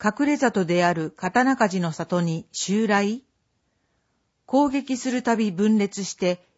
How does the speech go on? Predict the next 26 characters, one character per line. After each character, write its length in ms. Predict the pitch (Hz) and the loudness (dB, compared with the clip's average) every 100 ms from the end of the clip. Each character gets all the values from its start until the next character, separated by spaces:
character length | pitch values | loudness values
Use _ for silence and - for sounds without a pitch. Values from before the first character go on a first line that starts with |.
| - | -4
威 120 | 247 | 0
力 380 | 294 285 - 185 | 2 0 0 0
を 60 | 170 | 2
増 140 | 165 | -2
す 160 | 180 226 | -4 -4
反 260 | 202 214 | -2 -2
天 260 | 208 214 190 | 0 0 0
狗 120 | 170 | 0
に、 220 | 160 160 _ _ _ _ - | -4 -6 _ _ _ _ -2
炭 200 | 247 277 | 4 4
治 140 | 233 220 | 4 2
郎 160 | 190 | 2
と 160 | - 175 | 0 -2
玄 260 | 190 196 | 0 0
也 160 | 185 170 | 0 0
は 240 | 165 170 _ | -2 -2 _
苦 100 | - | -14
戦 380 | - 262 247 240 | 0 2 4 2
を 80 | 220 | 0
強 240 | 208 208 | -2 -2
い 40 | |
ら 120 | 190 185 | 0 0
れ 140 | 180 | -2
る。 200 | 156 175 _ _ _ _ _ _ _ _ _ _ _ _ | -4 -10 _ _ _ _ _ _ _ _ _ _ _ _
一 180 | 202 190 _ | -6 -6 _
方、 380 | 262 247 185 | 0 2 0